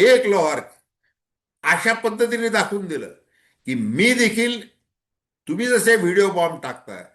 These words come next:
तसे मी देखील टाकू शकतो, हे लक्षात ठेवा,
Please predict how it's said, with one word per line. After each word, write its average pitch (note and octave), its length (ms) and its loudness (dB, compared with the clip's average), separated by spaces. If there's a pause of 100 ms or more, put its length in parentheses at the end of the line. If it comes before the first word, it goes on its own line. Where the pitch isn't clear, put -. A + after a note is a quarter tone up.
(360)
तसे B2+ 260 -2
मी A#2+ 400 0
देखील G#3+ 400 0
टाकू E3 280 -2
शकतो, E3 340 -8
हे A#2 220 -6
लक्षात D#3 400 -4
ठेवा, B2 380 -10